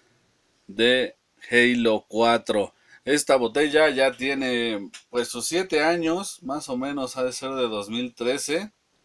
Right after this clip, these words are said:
Y pues, este, era para promocionar la salida del videojuego Halo cuatro. Y pues aquí se alcanza a ver bien,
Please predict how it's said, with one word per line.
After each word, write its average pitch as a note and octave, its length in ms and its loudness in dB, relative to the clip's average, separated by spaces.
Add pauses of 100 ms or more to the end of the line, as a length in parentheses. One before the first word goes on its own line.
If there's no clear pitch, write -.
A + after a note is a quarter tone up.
(640)
Y F3 220 2
pues, F3+ 400 2
este, A#2+ 640 0
era C3+ 180 2
para A2+ 180 2
promocionar A2 600 -2
la C3 120 2
salida A#2+ 360 0
del A#2 200 2
videojuego A#2+ 600 2
Halo A2+ 340 2
cuatro. D3+ 500 2 (500)
Y B2 140 2
pues A#2+ 260 4
aquí D3 400 4 (340)
se - 180 -10
alcanza A2 400 -2
a G2 40 0
ver G#2+ 280 0 (720)
bien, B2+ 540 -2